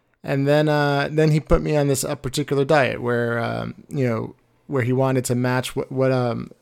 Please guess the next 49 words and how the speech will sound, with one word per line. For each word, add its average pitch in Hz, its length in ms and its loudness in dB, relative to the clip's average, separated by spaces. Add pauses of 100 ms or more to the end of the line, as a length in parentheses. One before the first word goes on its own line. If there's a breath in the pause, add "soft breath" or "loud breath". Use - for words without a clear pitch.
the, - 180 -14
the 123 320 -8
amount 139 380 -2
of 131 80 0
intensity 131 640 0
that 123 100 2
I 120 60 0
was 117 100 -2
putting 127 320 0
in 120 80 0
the 120 60 0
gym. 123 260 2
He 120 80 2
wanted 117 360 0
to, 117 420 -2
to 117 160 -6
put 123 300 -8
that 127 160 -2
kind 123 180 -2
of 113 60 -6
focus 123 440 -2
into, 117 540 -4
into 120 240 -6
my 113 240 -4
actual 117 500 -4
meals 123 560 0
and 113 320 -6
to 120 120 -8
just 123 180 -4
to 127 60 -14
be 123 100 -2
very 123 260 0
precise 120 540 -4
about 117 200 -4
what 117 120 -4
I 117 60 -4
was 113 220 -4
eating. 117 300 -2 (800 loud breath)
Um, 120 400 -2 (160)
so 135 220 0
I - 20 6
was 127 120 2
put 160 140 4
on 165 100 2
a 143 40 4
diet 139 420 2
where 127 320 2
you 120 140 -2
count, 131 380 -2